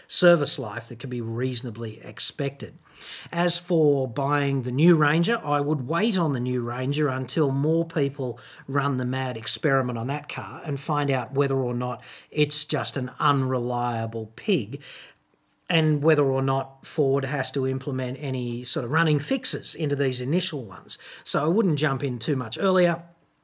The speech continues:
As for the Isuzu, you can swallow that rhetoric if you want about it being a proven truck engine, but the reality is I don't see any evidence that Isuzu is any better than any of the other, uh, ute manufacturers,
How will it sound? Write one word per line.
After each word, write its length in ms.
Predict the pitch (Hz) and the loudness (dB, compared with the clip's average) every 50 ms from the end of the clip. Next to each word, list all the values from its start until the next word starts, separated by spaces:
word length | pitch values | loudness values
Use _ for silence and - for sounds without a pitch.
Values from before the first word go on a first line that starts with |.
| _ _ _ _ - - | _ _ _ _ -10 -6
As 200 | - 175 - - | -4 0 2 2
for 120 | - 170 160 | 2 4 4
the 80 | 147 | 4
Isuzu, 800 | 139 135 127 127 - - - 175 170 156 135 151 151 147 147 147 - - - - - - | 4 4 2 2 2 4 6 6 6 6 6 6 6 6 6 4 0 -8 -16 -18 -14 -2
you 140 | - 202 202 | 0 2 4
can 320 | 196 202 175 165 151 160 - - _ - | 4 4 2 2 0 -4 -10 -20 _ 2
swallow 520 | 190 - - - 226 220 214 214 175 143 | 4 4 4 4 4 4 4 4 4 4
that 200 | 131 131 127 131 | 2 0 -2 -2
rhetoric 460 | 135 139 139 127 131 120 117 113 113 | -2 0 0 0 0 -2 -4 -4 -4
if 160 | 143 123 - - | -4 -4 -4 -4
you 100 | 131 117 | -6 -6
want 280 | 110 123 123 123 120 | -6 -6 -6 -6 -8
about 280 | 110 117 113 110 110 113 | -8 -8 -8 -8 -8 -8
it 120 | 113 - | -8 -8
being 200 | - 123 113 113 | -8 -8 -8 -8
a 40 | 113 | -10
proven 580 | - - - - 147 143 135 127 120 113 104 101 | -12 -14 -6 -4 -2 0 0 -2 -2 -6 -6 -8
truck 360 | - - - 123 120 - - | -8 -6 -4 -6 -4 -6 -8
engine, 440 | 107 101 101 95 90 95 92 98 - - - - - - - | -8 -8 -10 -10 -10 -10 -12 -12 -12 -14 -14 -14 -16 -4 -4
but 160 | 151 143 147 | -2 0 2
the 80 | 156 | 2
reality 720 | 139 147 151 156 160 165 170 160 151 135 135 131 127 123 123 | 4 4 4 4 4 4 2 2 2 2 2 0 0 -2 -2
is 340 | 123 117 113 - - - - - _ _ _ _ _ _ _ - _ | -2 -2 0 0 2 0 -2 -6 _ _ _ _ _ _ _ -10 _
I 160 | - 123 175 190 | -2 0 2 2
don't 200 | 202 190 170 - | 2 0 0 0
see 320 | - - 180 165 151 147 | 0 2 2 2 4 4
any 240 | 143 139 139 135 131 | 2 2 2 2 2
evidence 480 | 131 127 127 117 117 113 113 - - - | 2 0 0 -2 -4 -4 -4 -4 -2 -2
that 280 | 135 123 113 117 - | -2 -4 -4 -8 -10
Isuzu 840 | - 151 143 - 156 - - - 151 139 127 120 135 127 123 123 127 - | -8 -6 -4 -2 0 0 2 2 2 2 2 2 2 2 2 0 -2 -2
is 320 | 151 139 127 117 104 - - | -2 -2 -2 -2 -4 -4 0
any 220 | - 175 170 165 | 2 4 4 4
better 340 | 147 117 113 143 139 135 135 | 2 2 0 0 0 0 0
than 200 | 117 120 117 127 | -2 -4 -6 -6
any 320 | - 180 180 175 156 147 | -4 -2 -2 0 2 0
of 100 | 139 123 | 0 0
the 160 | 117 127 120 123 | -2 -4 -4 -4
other, 300 | 123 117 120 113 113 113 - - - - - - - - - | -4 -6 -6 -6 -8 -10 -12 -16 -16 -16 -16 -16 -18 -12 -10
uh, 100 | 131 123 117 | -10 -8 -4
ute 440 | 117 135 165 185 180 185 - - | 2 4 4 4 4 2 -2 -6
manufacturers, 1120 | 175 156 151 147 143 139 - 165 151 151 - - 165 156 151 147 147 143 - - - - | -2 0 0 0 0 -2 -2 -2 -2 -2 0 2 2 4 4 4 4 2 2 0 0 -2